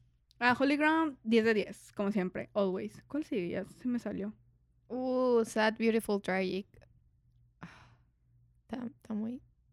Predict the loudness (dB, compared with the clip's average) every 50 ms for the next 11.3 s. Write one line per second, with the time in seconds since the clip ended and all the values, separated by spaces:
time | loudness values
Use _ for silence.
0 | _ _ -12 -12 -12 -12 _ _ _ _ _ _ _ _ _ _ _ _ _ _
1 | _ -4 -2 -2 0 -2 -2 -4 -2 -2 -2 -2 0 0 -2 -2 0 -2 -2 -2
2 | -2 -4 -6 -10 _ _ _ _ _ _ _ _ _ _ -20 -20 -20 -20 -20 -20
3 | -20 _ _ _ -6 -4 -4 -4 -6 -8 -10 -10 -12 -8 _ -2 0 0 2 2
4 | 2 0 0 0 0 0 0 0 -2 -4 -4 -6 -10 -14 _ _ _ _ _ _
5 | -20 -20 -4 _ 6 8 10 10 10 10 10 8 8 8 8 8 8 8 8 6
6 | 4 2 -2 _ _ _ _ _ _ _ _ _ -6 -4 -4 -4 -4 -6 -8 _
7 | _ 0 0 0 0 -2 -4 -2 -2 -2 -4 -6 _ -6 -4 2 4 6 8 8
8 | 8 6 4 4 0 0 4 6 6 6 6 4 2 0 2 2 0 0 0 0
9 | 2 2 4 4 2 2 0 0 0 2 0 -2 -2 -4 -8 -6 -4 -4 -4 -4
10 | -4 -6 -6 -6 0 4 4 4 4 4 2 0 -2 -2 -2 -4 -4 -4 -4 -6
11 | -6 -6 -8 -10 -12